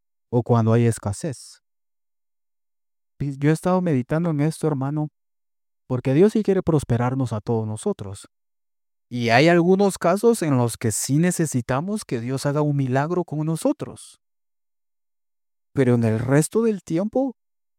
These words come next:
Dios nos ha proveído las herramientas necesarias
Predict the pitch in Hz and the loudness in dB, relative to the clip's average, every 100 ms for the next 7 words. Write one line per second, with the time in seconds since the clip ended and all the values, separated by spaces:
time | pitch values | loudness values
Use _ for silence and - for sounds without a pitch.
0 | _ 117 127 139 160 170 170 180 160 151 | _ -8 0 2 2 0 -4 -2 0 2
1 | 127 165 180 147 120 127 117 - 120 117 | 2 4 4 4 0 -4 -4 -2 -2 0
2 | 123 135 165 202 196 190 165 - 147 226 | 2 2 2 0 0 -2 -2 -2 -6 -6
3 | 254 - | -10 -12